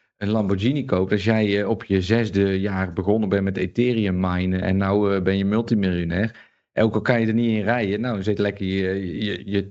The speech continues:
je achtertuin vol met Lamborghinis als je er zin in hebt. Snap je? Dus wie is het, wie, wa-, ja,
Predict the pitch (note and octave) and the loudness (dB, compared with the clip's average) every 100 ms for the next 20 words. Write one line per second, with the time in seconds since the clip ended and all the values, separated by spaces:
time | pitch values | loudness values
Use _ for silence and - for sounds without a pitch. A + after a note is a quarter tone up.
0 | - G#2 B2 B2+ - B2+ B2+ A#2+ B2+ A#2+ | -4 -2 -2 -4 -8 -4 -2 0 0 0
1 | A#2+ A#2 A2+ G#2+ A2+ A2 G#2 F#2 F#2 F#2+ | 0 0 2 0 0 0 0 -2 -2 -2
2 | F#2+ F2+ F2 F2 D2+ - _ - _ - | -2 0 -2 -2 -6 -8 _ -20 _ -4
3 | F#2+ A#2 A2+ G#2+ G#2+ A#2+ B2+ B2 A2 B2 | 0 2 2 0 0 0 0 0 -4 -8
4 | - _ - _ - A2+ A2+ G#2+ F#2+ - | -16 _ -20 _ 0 0 2 0 -2 -8
5 | - F2+ - A2+ A2 | -8 -8 0 0 0